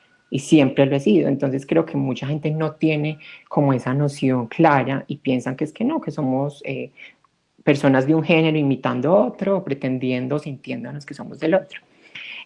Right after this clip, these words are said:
Eh, bueno, y también está el mito de que las personas, eh, trans todas tienen que atravesar por procedimientos quirúrgicos, por procesos hormonales, y esto tampoco es así.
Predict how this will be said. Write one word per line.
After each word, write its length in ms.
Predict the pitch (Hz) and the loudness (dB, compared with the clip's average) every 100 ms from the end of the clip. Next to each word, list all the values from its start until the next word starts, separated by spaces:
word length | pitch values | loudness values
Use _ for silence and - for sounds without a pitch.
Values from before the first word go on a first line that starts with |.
| - | 2
Eh, 520 | 160 147 143 139 139 | 4 6 4 2 0
bueno, 440 | 139 143 143 147 135 | -2 -4 2 4 4
y 60 | |
también 320 | 135 135 135 131 | 2 2 4 2
está 240 | 135 160 | 2 2
el 100 | 160 | 4
mito 340 | 165 165 165 | 4 2 4
de 120 | 170 156 | 2 2
que 100 | 139 | -2
las 140 | 131 | -2
personas, 920 | 139 131 135 131 127 127 135 143 147 147 | -6 -6 -6 -4 -4 -4 -2 -2 -2 -2
eh, 180 | 139 | -4
trans 400 | 131 131 123 120 | -2 -4 -4 -6
todas 720 | _ 170 156 156 151 147 - _ _ _ - - _ _ _ _ _ | _ 4 6 4 2 -2 -12 _ _ _ -20 -20 _ _ _ _ _
tienen 420 | 160 151 147 147 | 4 6 4 0
que 120 | 143 | -4
atravesar 540 | 147 151 147 139 123 - | -4 0 -2 -2 -6 -6
por 200 | 135 131 | -6 -4
procedimientos 640 | 151 143 139 131 113 135 - | -4 -6 -4 -6 -8 -14 -6
quirúrgicos, 880 | - 147 180 170 165 165 - 156 | 0 4 6 4 2 -4 -6 -10
por 200 | - 143 | -4 -4
procesos 400 | - 139 127 131 | -2 -8 -6 -2
hormonales, 1120 | 147 147 135 143 190 185 180 175 175 170 165 165 | -2 0 -2 2 2 4 4 2 2 0 -2 -2
y 120 | 143 | -2
esto 200 | 135 - | -2 -4
tampoco 580 | - 139 - 131 120 135 | -4 -6 -2 -2 -2 -4
es 100 | 123 | -6
así. 360 | 131 - 113 | -2 0 0